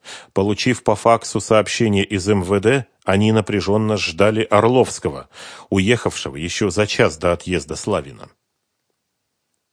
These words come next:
Подполковник, помнивший слова Дронга о том, что все кабинеты их группы могут прослушиваться,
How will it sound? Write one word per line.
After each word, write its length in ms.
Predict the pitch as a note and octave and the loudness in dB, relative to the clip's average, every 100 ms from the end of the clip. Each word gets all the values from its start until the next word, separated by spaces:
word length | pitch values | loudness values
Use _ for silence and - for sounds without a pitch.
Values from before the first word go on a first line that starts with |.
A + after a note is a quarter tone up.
| _ _ | _ _
Подполковник, 760 | G2 - G2 F2+ D3 A#2+ D#2+ - | -2 2 0 2 2 2 -4 0
помнивший 520 | A2 F2+ F2 - F2+ | 2 2 -2 -4 -8
слова 340 | - G2+ F#2 | -4 -2 -2
Дронга 420 | D#2 G2 G2 E2+ | -2 0 0 -2
о 160 | F#2 F2+ | -4 -2
том, 240 | - G2+ | 2 2
что 280 | E2 - G2 | 0 -2 -4
все 240 | - A2 F2+ | -2 -4 -2
кабинеты 500 | F2+ F#2+ G2+ F#2 - | -2 0 0 -2 -2
их 240 | F#2+ F2 | -4 -4
группы 320 | G#2+ G#2+ F2 | -2 -2 -2
могут 340 | F2+ G2 F2 - | 0 0 -2 -2
прослушиваться, 920 | G2 - A2 D3 - D2 - - | -4 -4 -6 -6 -6 -8 -10 -14